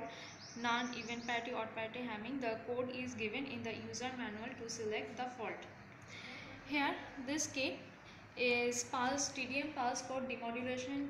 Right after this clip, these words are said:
kit. With the help of this wire, you can connect both this kit. This is the error code selection switch,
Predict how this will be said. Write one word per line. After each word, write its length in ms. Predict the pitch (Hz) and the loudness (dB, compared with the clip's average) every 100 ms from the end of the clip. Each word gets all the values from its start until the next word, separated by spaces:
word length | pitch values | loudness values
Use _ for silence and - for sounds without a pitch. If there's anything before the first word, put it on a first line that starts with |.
| - | 0
kit. 260 | 262 294 | 0 0
With 140 | 247 254 | 0 0
the 80 | 254 | 2
help 240 | 240 240 | 0 2
of 180 | 247 233 | 0 2
this 240 | 277 277 247 | 2 0 0
wire, 180 | 240 262 | 0 0
you 100 | 233 254 | -2 -2
can 160 | 247 | -2
connect 360 | 247 226 254 247 - - - - | 0 0 0 -2 -6 -12 -14 2
both 240 | 240 233 226 | 4 4 2
this 200 | 247 - - | 0 0 0
kit. 160 | 262 - - - - - - - - - - - - - - - - - - - | 0 -2 -8 -14 -14 -14 -12 -12 -12 -12 -12 -14 -14 -14 -10 -10 -10 -10 -12 -6
This 240 | 262 277 311 | 2 6 6
is 300 | 339 - - - - - - - - - - - - - - - - - - - - 240 | 6 4 0 -8 -14 -16 -16 -16 -16 -16 -16 -16 -16 -16 -16 -16 -16 -16 -16 -16 -10 2
the 320 | 247 240 240 240 - - - - | 6 8 6 2 -6 -12 -12 4
error 260 | 254 269 302 - - | 8 10 8 2 2
code 200 | 269 277 | 6 6
selection 580 | 277 262 240 240 269 285 | 6 6 6 4 2 0
switch, 440 | - 254 269 - | -2 6 6 6